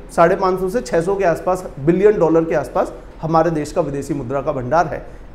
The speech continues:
एक बिलियन डॉलर मतलब आठ हज़ार करोड़ रुपए। जब विदेशी मुद्रा का जो rate है, वो one is to eighty है, एक डॉलर में अस्सी रुपए मिलते हैं।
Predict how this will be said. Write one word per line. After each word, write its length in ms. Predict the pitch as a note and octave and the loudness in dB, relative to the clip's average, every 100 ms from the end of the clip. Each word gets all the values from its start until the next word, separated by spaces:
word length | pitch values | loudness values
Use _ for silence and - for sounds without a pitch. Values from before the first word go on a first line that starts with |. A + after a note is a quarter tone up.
| G3+ | 2
एक 220 | A3+ G3 | 2 2
बिलियन 260 | G3+ G#3 | 2 4
डॉलर 240 | F3 E3 E3+ | 4 4 4
मतलब 360 | E3 F#3 A#3 D#3+ | 2 0 0 2
आठ 200 | D#3+ D#3+ | 2 2
हज़ार 220 | D#3 D#3+ | 2 2
करोड़ 300 | D#3+ D3+ D#3 | 0 -2 -2
रुपए। 520 | D3 A3+ D4+ - - - - B2 | 2 2 2 0 -14 -18 -14 2
जब 480 | F3 - D#3 - - - C#3 | 8 8 6 -8 -14 -8 0
विदेशी 360 | D#3+ F3 F#3+ | 4 4 2
मुद्रा 340 | F#3 E3 E3 F3 | -2 0 4 4
का 140 | E3+ | 4
जो 180 | D#3 F3 | 4 4
rate 300 | D#3 E3 E3 | 4 2 2
है, 100 | F#3 | 0
वो 220 | A3 B3+ - C#3+ | 0 -4 -6 0
one 160 | D#3 | 4
is 140 | E3+ E3 | 4 2
to 160 | - A#3+ D#4 - - - | -2 -4 -6 -12 -14 -4
eighty 220 | D#3+ E3 | -4 -2
है, 200 | D#3 B2 A#2 - - - - - - - F#3 | -6 -6 -12 -16 -20 -20 -20 -20 -20 0 8
एक 200 | G#3+ F#3+ | 8 8
डॉलर 220 | D#3+ E3 | 4 4
में 140 | A#3 | 2
अस्सी 220 | A#3 - | -2 -2
रुपए 180 | D3+ D3 | -2 -2
मिलते 320 | B2+ A#2 A#2 | -4 -6 -10
हैं। 80 | - | -14